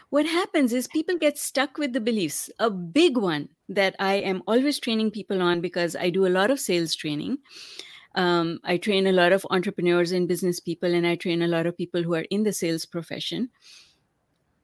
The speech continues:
They don't like sales. They are in the sales profession, but they don't like sales, and they don't like to ask for the business, and they don't like asking for referrals. And one of the biggest reason for that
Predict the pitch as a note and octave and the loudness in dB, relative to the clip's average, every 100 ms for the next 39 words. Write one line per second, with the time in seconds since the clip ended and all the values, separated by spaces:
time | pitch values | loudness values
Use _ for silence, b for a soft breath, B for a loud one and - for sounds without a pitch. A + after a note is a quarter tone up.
0 | _ _ _ - F3+ B3 C#4 D#4+ D4 B3 | _ _ _ -10 4 6 8 8 6 4
1 | - C4+ B3+ F3 - A3 G#3+ - C4+ D4 | 2 4 6 4 6 8 8 8 6 6
2 | D4 C#4 C4 C4 - A#3 C4 - C4 A#3+ | 6 4 2 2 -4 0 2 2 2 2
3 | G#3 F3+ F#3 G3 G#3+ C4 C#4 C4+ B3 B3+ | 0 -2 4 8 8 6 2 0 0 2
4 | - C#4+ C4+ G3+ F3 F3 G3 A3+ A#3 A#3 | 0 0 2 0 0 0 0 2 2 4
5 | C4 A#3+ A#3+ - C4 B3 A3+ C4 C4+ B3+ | 4 4 2 0 2 4 2 2 0 0
6 | F#3+ E3+ F#3 G#3 G#3+ A3+ A#3 A#3 - B3+ | 0 0 0 2 2 2 2 2 0 -2
7 | B3 A#3+ A#3+ C#4+ C#4+ A3+ A3 B B B | 2 2 4 4 4 4 0 B B B
8 | B B _ A#3 B3 B3 A#3 A#3 C4 A#3 | B B _ 4 4 4 2 2 2 2
9 | G3+ E3+ A3 A3 D4 - A3 A3+ C#4+ D#4 | 0 4 4 4 2 0 -2 0 2 2
10 | C#4 C4 C4+ | 2 0 0